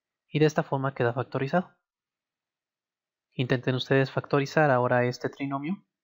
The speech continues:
que se hace de manera muy similar a los primeros que estuvimos viendo, teniendo aquí en cuenta que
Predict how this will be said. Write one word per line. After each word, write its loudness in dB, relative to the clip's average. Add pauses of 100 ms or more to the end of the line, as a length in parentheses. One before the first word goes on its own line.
(920)
que 0
se 0
hace -2
de -2
manera -2
muy -6
similar -2 (280)
a 0
los -2
primeros -6
que -10
estuvimos -10
viendo, -6 (1600)
teniendo 0
aquí -2
en -2
cuenta 0
que 0